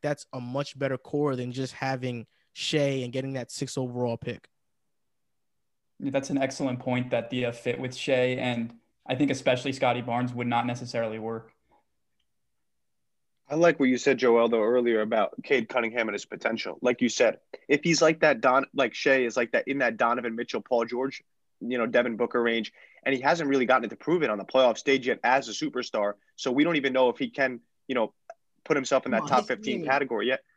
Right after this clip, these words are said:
Speaker 3: He ha-,
Speaker 4: Come on.
Speaker 3: but he hasn't. But Mitch, at least Mitchell and Booker have proven it on, in the playoffs yet. They haven't made the playoffs with the Thunder yet. He
Speaker 4: He's,
Speaker 3: hasn't proven.
Speaker 4: he's a perimeter. He can create a perimeter shot. His game translates towards the playoffs. Like, I would only question that with a guy like, you know,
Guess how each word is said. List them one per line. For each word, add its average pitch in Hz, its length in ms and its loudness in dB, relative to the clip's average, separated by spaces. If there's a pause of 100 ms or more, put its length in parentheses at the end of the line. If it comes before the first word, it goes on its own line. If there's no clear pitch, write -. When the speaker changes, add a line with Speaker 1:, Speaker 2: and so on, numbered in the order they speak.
(240)
Speaker 3:
He 175 120 -2
ha-, 185 80 2
Speaker 4:
Come 208 80 2
on. - 40 -6
Speaker 3:
but 170 100 4
he 160 40 0
hasn't. 165 380 0 (300)
But 175 120 4
Mitch, 190 300 2 (100)
at 175 120 2
least 220 220 0
Mitchell 190 340 -4
and 147 120 -6
Booker 165 240 -4
have 131 220 -4
proven 170 260 0
it 151 100 0
on, 127 180 -4
in 135 120 -4
the 123 60 -2
playoffs 160 420 0
yet. 95 160 -4 (120)
They 143 100 4
haven't 170 180 2
made 143 160 -4
the 139 60 -8 (280)
playoffs 147 220 -2
with 120 100 -14
the - 60 -20
Thunder 147 160 -4
yet. 101 180 -8
He 110 100 -4
Speaker 4:
He's, 240 80 4
Speaker 3:
hasn't - 180 -2
proven. 139 380 0
Speaker 4:
he's 202 120 -6
a 220 60 -6
perimeter. 208 540 -2 (260)
He 226 160 -4
can 233 160 -2
create 226 200 -2
a 196 40 2
perimeter 196 400 -2
shot. 180 240 -2
His 185 260 -2 (260)
game 180 360 -2
translates 175 640 -4
towards 170 200 -2
the 143 60 -4
playoffs. 147 480 -4
Like, 156 180 -10
I 190 120 0
would 226 100 4
only 226 220 2
question 196 400 0
that 156 160 2
with 160 100 0
a 165 60 -6
guy 170 220 4
like, 156 280 2
you 165 60 -6
know, 151 340 -4